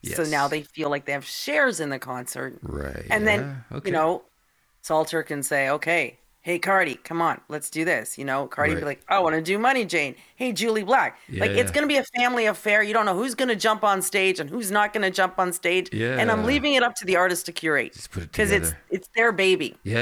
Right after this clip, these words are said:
Speaker 2: yeah,
Speaker 1: right?
Speaker 2: yeah, it's
Speaker 1: It's
Speaker 2: amazing.
Speaker 1: their baby. It's
Speaker 2: Yeah.
Speaker 1: their time.
Speaker 2: Yeah.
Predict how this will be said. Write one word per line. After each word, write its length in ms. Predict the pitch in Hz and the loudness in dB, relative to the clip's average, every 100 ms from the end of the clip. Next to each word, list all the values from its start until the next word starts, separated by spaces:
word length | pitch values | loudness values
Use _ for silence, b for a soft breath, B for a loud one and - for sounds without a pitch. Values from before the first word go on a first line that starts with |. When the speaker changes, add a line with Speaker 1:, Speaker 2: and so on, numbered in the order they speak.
| 120 | 4
Speaker 2:
yeah, 60 | |
Speaker 1:
right? 180 | 156 147 | 4 2
Speaker 2:
yeah, 60 | 101 | -2
it's 100 | 85 | -8
Speaker 1:
It's 100 | 95 | -6
Speaker 2:
amazing. 340 | 107 190 131 | -4 -4 0
Speaker 1:
their 220 | 214 254 233 | 4 4 4
baby. 580 | 208 202 190 196 202 - 87 | 2 2 2 -2 -2 -8 -4
It's 220 | 87 - | 0 0
Speaker 2:
Yeah. 60 | - 226 | 2 4
Speaker 1:
their 140 | 226 | 4
time. 640 | 220 214 202 190 180 180 | 4 4 4 4 2 0
Speaker 2:
Yeah. 180 | 135 95 | -2 -4